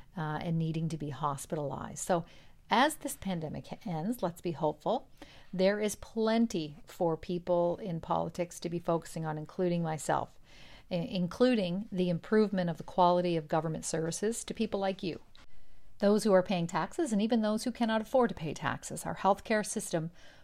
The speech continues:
must be strengthened. And I'll be working here locally to enhance prevention and early detection screening,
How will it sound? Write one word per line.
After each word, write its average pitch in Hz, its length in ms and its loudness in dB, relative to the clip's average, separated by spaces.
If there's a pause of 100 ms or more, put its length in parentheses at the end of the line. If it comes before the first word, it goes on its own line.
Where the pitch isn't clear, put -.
(100)
must 170 440 0
be 160 100 -4
strengthened. 147 600 -4 (320)
And 190 80 6
I'll 214 80 12
be 269 140 4
working 226 340 6
here 185 160 6
locally 180 600 2
to 208 160 0
enhance 156 460 -2
prevention 170 600 -2 (560)
and 170 160 0 (120)
early 277 280 6
detection 220 560 0
screening, 214 480 0